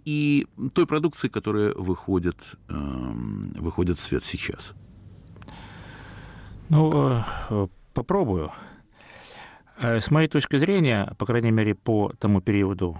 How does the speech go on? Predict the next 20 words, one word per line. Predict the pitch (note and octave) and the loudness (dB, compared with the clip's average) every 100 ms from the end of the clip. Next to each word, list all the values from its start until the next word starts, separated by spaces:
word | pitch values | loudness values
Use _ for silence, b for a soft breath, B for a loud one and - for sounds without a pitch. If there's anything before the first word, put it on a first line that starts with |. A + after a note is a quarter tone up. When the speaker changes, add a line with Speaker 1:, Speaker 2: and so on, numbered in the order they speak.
| - | -10
Speaker 2:
э, | G2 F#2+ F#2 - | -4 -2 -2 -4
которым | G2 - F#2 G2 | -2 0 2 2
я | |
занимаюсь, | G2 G#2+ C#3 E3 D3+ - - - | 2 2 4 4 2 0 -8 -10
это | G2 G#2 | -2 -2
речь | G2 - | -2 -2
идет | G2 - | -4 -4
о, | - F#2+ E2+ F2 | -4 -2 -2 -4
э, | F#2 F#2 | -4 -2
истории | - G2 F#2 | 2 2 2
девятнадцатого, | G#2 G2+ G2+ F2+ - F2 | 2 2 0 0 -4 -2
двадцатого | G#2 - F#2 F2+ E2+ F2 B B B - | -2 -2 -2 -2 -4 -6 B B B -2
веков, | G#2 A2+ - D#3+ - B B B B B - | 0 2 2 2 0 B B B B B -4
э, | A2 G2+ G#2 | 0 0 0
сейчас, | - G#2+ C3+ B2+ - | -2 -2 0 0 -2
э, | - G#2 | -6 -2
произошел, | A2 G#2+ G2+ - A2+ A2 G2 | 0 2 2 2 2 2 0
э, | G#2 G2+ - | -2 -2 -2
качественный | G#2+ - - - G2+ G#2 | -4 -4 -8 0 2 4
прорыв | F#2 A#2 F#2 - - | 2 -2 -2 -6 -14